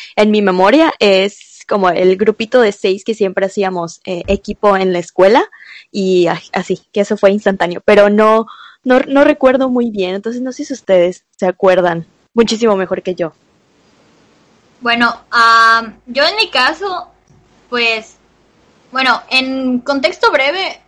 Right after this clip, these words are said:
Speaker 2: Maritere, Fabi y yo nos, o sea, somos amigas desde primer semestre, sí, pero como que hemos afianzado más nuestra relación en los últimos, ¿qué será? Año y medio, dos años. Eh, entonces,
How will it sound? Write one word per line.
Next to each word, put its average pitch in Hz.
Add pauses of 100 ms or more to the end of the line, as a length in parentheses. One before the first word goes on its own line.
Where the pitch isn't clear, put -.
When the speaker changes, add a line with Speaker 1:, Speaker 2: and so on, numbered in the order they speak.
(180)
Speaker 2:
Maritere, 254
Fabi 240
y 226
yo 240
nos, 277
o 233
sea, 233
somos 262
amigas 240
desde 202
primer 196
semestre, 277 (240)
sí, - (380)
pero 208 (840)
como 254
que 269
hemos 277
afianzado 254
más 240
nuestra 269
relación 240
en 277
los 240
últimos, 233
¿qué 240
será? 214
Año 226
y 226
medio, 214
dos 208
años. 339 (520)
Eh, 208 (600)
entonces, 247